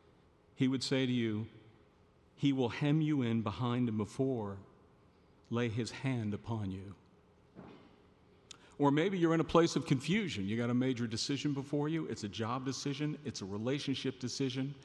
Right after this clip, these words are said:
It's something about your health that you don't understand. You're confused. "I don't know who I am, where I am." He would say to you, "His hand shall lead you, and his right hand shall hold you."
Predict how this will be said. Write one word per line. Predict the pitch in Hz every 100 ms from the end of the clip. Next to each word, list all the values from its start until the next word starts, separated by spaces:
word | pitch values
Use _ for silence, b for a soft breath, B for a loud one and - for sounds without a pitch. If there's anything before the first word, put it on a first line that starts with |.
| B B -
It's | 120
something | - 127 123
about | 117 110 110
your | 104
health | 92 - 139 147
that | - 113
you | 113
don't | 104 120 120
understand. | 113 107 - 113 120 135 - B B B B B
You're | - 127
confused. | 120 - 139 147 165 143
"I | 117
don't | 127
know | 117
who | 101 147 143
I | 127
am, | 127 127 131
where | 117 143 143
I | 110 104
am." | 101 104 110
He | 120
would | 131 127
say | 160 160
to | 131
you, | 110 104 104 - B B B B B B
"His | - 143
hand | - 151 165 156
shall | - 123
lead | 127 196 190
you, | 110 101 92 117 - B B -
and | 131
his | 117
right | 117 139 160
hand | 113 127 120
shall | - 120
hold | 104 - - 143 123
you." | 101 90 -